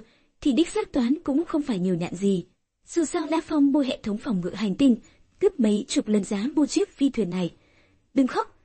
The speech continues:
bố chỉ đi ra ngoài một chút mà thôi. Hơn nữa chúng ta vẫn có thể gặp mặt ở vũ trụ giả định mà. Nào, ngoan, thơm ba một cái nào." La Phong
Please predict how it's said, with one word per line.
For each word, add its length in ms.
bố 160
chỉ 200
đi 180
ra 180
ngoài 240
một 180
chút 180
mà 160
thôi. 240
Hơn 240
nữa 300
chúng 200
ta 200
vẫn 120
có 120
thể 240
gặp 140
mặt 220
ở 100
vũ 200
trụ 180
giả 180
định 240
mà. 300
Nào, 380
ngoan, 320
thơm 220
ba 200
một 180
cái 140
nào." 200
La 100
Phong 300